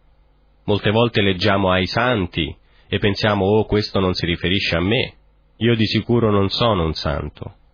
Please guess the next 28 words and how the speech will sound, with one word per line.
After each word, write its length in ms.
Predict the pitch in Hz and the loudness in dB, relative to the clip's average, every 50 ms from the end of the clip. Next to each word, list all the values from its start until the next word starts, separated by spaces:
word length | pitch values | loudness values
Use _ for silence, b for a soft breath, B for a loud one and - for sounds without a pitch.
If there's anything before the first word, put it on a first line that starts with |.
| _ _ _ _ _ _ _ | _ _ _ _ _ _ _
ma 180 | - 98 101 104 | -2 0 2 4
è 100 | 107 104 | 4 4
a 160 | 98 95 - | 2 0 0
quelli 460 | - - 110 113 117 117 117 113 107 | -2 0 2 2 2 2 2 0 0
che 120 | - 101 95 | 0 -2 -2
sono 380 | - - - 101 101 101 92 | -2 -2 0 0 0 0 0
consacrati 1000 | - - 95 92 92 - - - 92 85 - - - 98 98 98 101 104 - - 95 | 0 -2 -2 -2 -2 -4 -4 -2 -4 -4 -2 -4 -2 -2 0 0 -2 -2 -2 -2 -2
a 80 | 87 | -2
Gesù 400 | 87 85 92 90 85 - - 82 | -2 -2 -2 -4 -2 -2 -4 -6
Cristo, 720 | - - - 101 95 82 - - - - - 80 - 95 - _ _ _ _ _ _ _ _ _ _ _ - | -4 -4 -4 -2 -2 -2 -4 -8 -12 -10 -12 -12 -12 -14 -16 _ _ _ _ _ _ _ _ _ _ _ -4
a 160 | - 90 92 | -2 -2 -2
tutti 360 | - - 120 139 160 - 120 | 0 -2 -2 -2 0 -2 -2
i 60 | 110 | -2
santi 480 | 110 - 117 113 120 120 117 - - 113 | 0 2 2 2 2 2 0 0 0 0
in 180 | 104 104 101 | 2 0 0
Cristo 460 | - - 101 110 110 - - - 104 98 | -2 -2 -2 -2 -2 -2 -2 -2 -2 0
Gesù 400 | 92 95 98 92 - - 113 110 | 0 0 0 0 0 0 0 -2
che 140 | - - 95 | -2 -2 -4
sono 400 | 90 - - 98 95 92 92 90 | -4 -2 -2 -2 0 0 0 0
a 60 | 87 | -2
Filippi, 920 | 87 - - - 85 82 95 113 117 98 - _ _ - 82 78 73 71 - _ _ _ _ _ _ _ _ _ _ _ | -4 -6 -6 -4 -4 -2 0 -2 -2 -2 -4 _ _ -6 -4 -4 -4 -6 -8 _ _ _ _ _ _ _ _ _ _ _
con 240 | - 101 92 90 | -4 -2 0 0
i 100 | 90 85 | 0 0
vescovi, 800 | 82 87 101 110 101 - - - - - 87 78 71 73 73 73 - - _ _ _ _ _ _ | 2 2 2 0 0 -2 -6 -10 -6 -4 -4 -2 -2 -4 -6 -8 -10 -14 _ _ _ _ _ _
i 80 | - 78 | -14 -6
sorveglianti, 840 | - 85 80 80 73 78 76 78 85 90 85 80 76 73 - - 80 | -4 -2 -2 0 0 0 0 0 0 0 0 0 -2 -6 -6 -8 -6
i 60 | 71 | -4
responsabili, 1040 | 73 78 - - - 87 80 78 - - 90 87 85 76 73 73 73 76 76 76 | -4 -4 -6 -6 -6 -6 -6 -6 -4 -4 -2 -2 -2 -2 -4 -6 -8 -6 -8 -10